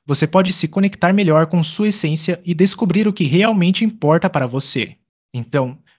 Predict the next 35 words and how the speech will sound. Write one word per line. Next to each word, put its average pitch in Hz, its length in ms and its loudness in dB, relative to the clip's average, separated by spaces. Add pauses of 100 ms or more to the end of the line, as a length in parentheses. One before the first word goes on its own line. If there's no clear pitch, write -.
(100)
da 143 80 -4
próxima 185 380 -2
vez 160 300 -2
que 190 80 -6
você 175 260 -2
se 196 160 -2
encontrar 180 600 -2
subindo 165 360 -4
uma 190 160 2
montanha 175 420 0
em 180 60 2
seus 180 220 -2
sonhos, 131 500 -4 (220)
lembre-se 165 420 0
de 165 100 -2
que 180 160 -2
isso 220 200 0
pode 196 280 0
ser 190 240 0
um 185 80 2
sinal 175 380 0
de 175 100 -2
que 175 120 -8
você 175 240 -2
está 185 240 -2
pronto 175 360 -4
para 196 240 -2
vencer 190 440 0
os 180 100 0
obstáculos 175 720 -2
que 156 100 -6
surgem 202 460 -2
em - 20 2
seu 185 180 0
caminho. 135 560 -2